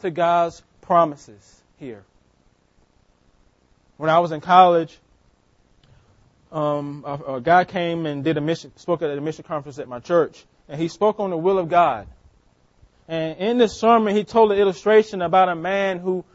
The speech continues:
felt that the Lord was calling him to be a missionary, to go overseas to, to be a missionary. So this man, uh, uh, uh, approached this pastor and with this sense of calling, and he,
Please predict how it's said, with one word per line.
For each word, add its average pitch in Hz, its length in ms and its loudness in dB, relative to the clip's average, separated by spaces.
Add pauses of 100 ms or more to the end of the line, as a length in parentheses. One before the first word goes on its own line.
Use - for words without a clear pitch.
(200)
felt 233 300 0
that 226 100 -4
the 180 80 -2
Lord 214 340 6
was 180 160 -2
calling 214 400 4
him 202 180 -10
to 185 100 -8
be 180 140 0
a 185 80 0
missionary, 127 640 -10 (760)
to 180 100 -6
go 185 180 2
overseas 180 640 -4
to, 151 200 -14
to 170 120 -16
be 165 140 -2
a 170 80 -2
missionary. 143 600 -12
So 160 160 -8
this 180 240 -2 (220)
man, 214 440 0
uh, 185 40 2
uh, 180 200 -4
uh, 165 280 -4
approached 208 460 2
this 180 160 -8
pastor 196 640 0 (260)
and 175 220 -6
with 190 100 0
this 180 120 -4
sense 190 240 -14
of 165 80 -12
calling, 214 440 2
and 160 100 -8
he, 180 100 -10